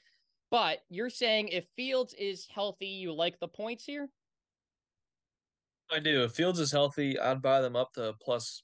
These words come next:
Speaker 2: plus six.
Speaker 1: Okay.
Speaker 2: Um, they've been playing teams close.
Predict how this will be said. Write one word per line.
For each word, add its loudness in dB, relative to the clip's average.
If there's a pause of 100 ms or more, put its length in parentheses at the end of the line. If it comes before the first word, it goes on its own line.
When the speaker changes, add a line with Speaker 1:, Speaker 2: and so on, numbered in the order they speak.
Speaker 2:
plus 0
six. -6 (280)
Speaker 1:
Okay. -8 (920)
Speaker 2:
Um, -2
they've 2
been 0
playing -2
teams -6
close. 0